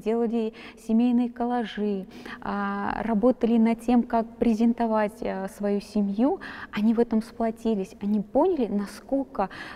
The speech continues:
приятных, а, чудесных моментов они прожили вместе, какую ценность для них, а,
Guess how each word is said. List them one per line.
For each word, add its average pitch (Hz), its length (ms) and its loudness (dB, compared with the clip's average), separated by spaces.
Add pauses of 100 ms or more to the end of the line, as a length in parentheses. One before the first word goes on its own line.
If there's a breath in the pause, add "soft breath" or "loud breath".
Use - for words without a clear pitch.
(100)
приятных, 226 720 0
а, 190 380 -6
чудесных 214 640 0
моментов 220 600 -2
они 208 220 -2
прожили 208 380 -2
вместе, 214 560 0 (460 loud breath)
какую 247 320 2 (140)
ценность 302 440 2
для 208 140 -4
них, 247 440 2
а, 202 380 -6